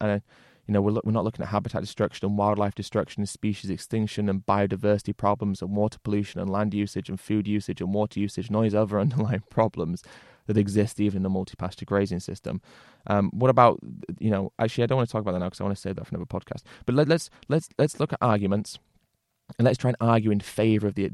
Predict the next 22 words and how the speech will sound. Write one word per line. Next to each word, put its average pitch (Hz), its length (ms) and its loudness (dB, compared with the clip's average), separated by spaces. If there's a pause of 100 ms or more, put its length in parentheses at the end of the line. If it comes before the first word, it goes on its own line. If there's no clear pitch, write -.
the 98 100 -2
opposing 98 500 -4
view. 90 400 -6
It's, - 180 -6
it's - 180 -4
a 131 60 0
challenging 151 520 -4
thing 185 180 -4
to - 100 -10
do, 120 160 0
and 101 80 0
actually 98 280 -6
it - 80 -10
makes 127 260 -4
you 127 60 -4
feel 104 140 -4
a - 20 0
bit 92 120 -6
uncomfortable 110 520 -8
to - 100 -18
try - 140 -8
and, - 80 -10